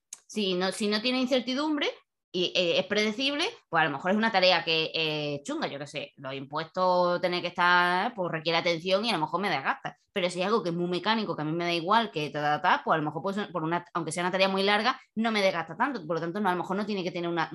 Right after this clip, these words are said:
una puntuación trece. A lo mejor decido, pues esto es un ocho, esto es un cinco. Lo bueno es que con los sprint review, con el, el tiempo, voy aprendiendo a puntuar mejor.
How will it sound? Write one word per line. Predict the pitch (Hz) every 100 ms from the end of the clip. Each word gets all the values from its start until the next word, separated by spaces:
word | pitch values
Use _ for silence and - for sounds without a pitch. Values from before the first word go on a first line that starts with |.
| 175
una | 160 175
puntuación | 156 165 156 156
trece. | 185 392 202 - - -
A |
lo | 175
mejor | 175
decido, | 185 180 180
pues | 247
esto | 311
es |
un | 254
ocho, | 185 156
esto | 208 277
es |
un | 226
cinco. | 208 185 - - _
Lo | - 185
bueno | 185 214
es |
que | 233
con | 233 208
los | 180
sprint | 165 - 185
review, | 202 202 240
con | 247 170
el, | 156
el | 165 156
tiempo, | 165 220 254 262 - - _ _ _
voy | 196 190 220
aprendiendo | 240 208 196 190 202 240 262 220 202 - _ _ _ _ -
a | 190 170 190 - _ _ _ _
puntuar | - 208 180 170 180
mejor. | 175 165 254